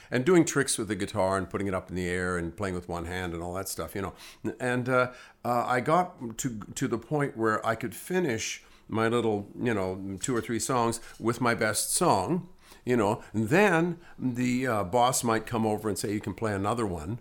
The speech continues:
right? And then finally I got to where I could finish with a good song and save the very best song for the after song. You know what I mean? They'd come back and play one more now,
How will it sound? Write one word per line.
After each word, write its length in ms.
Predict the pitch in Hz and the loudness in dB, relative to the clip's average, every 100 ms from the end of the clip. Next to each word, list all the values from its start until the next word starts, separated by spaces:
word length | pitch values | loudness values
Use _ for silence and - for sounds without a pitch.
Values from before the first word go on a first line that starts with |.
| - | -4
right? 300 | 104 110 131 - - | 0 0 0 -12 -6
And 220 | 101 104 | -2 0
then 260 | 143 180 123 | 2 0 0
finally 460 | - 185 196 110 | 2 4 4 2
I 120 | 107 120 | 0 2
got 260 | 139 135 | 0 0
to 120 | 143 | -4
where 200 | 117 123 | 0 0
I 80 | 113 | 0
could 240 | 113 110 - | 0 -4 -2
finish 360 | 160 170 156 | 2 2 2
with 120 | 127 | -2
a 40 | 104 | -4
good 280 | 107 180 180 | -2 -2 -2
song 400 | 120 101 98 - - - | -2 0 -2 -4 -12 -4
and 140 | 107 | -2
save 320 | - 120 104 | 0 0 -2
the 80 | 95 | -6
very 320 | 92 135 151 | -2 0 0
best 380 | 87 85 - - | -2 -6 -6 -6
song 340 | 104 101 95 - - | -4 -2 -4 -8 -10
for 120 | 95 | -8
the 220 | 92 95 - - - - - | -4 -6 -6 -20 -20 -20 -4
after 440 | 117 135 - 95 80 | 0 2 0 -6 -4
song. 340 | 98 67 57 - - - | -6 -6 -6 -8 -8 -2
You 80 | 110 | 2
know 80 | 120 | 4
what 80 | 123 | 4
I 80 | |
mean? 180 | 120 127 | 4 2
They'd 140 | 120 110 | 0 0
come 220 | 127 120 | 0 4
back 180 | 123 120 | 2 2
and 100 | 107 | -2
play 140 | 107 | 0
one 240 | 104 104 | 0 -2
more 240 | 110 123 127 | -2 0 -2
now, 300 | 90 73 | -2 -6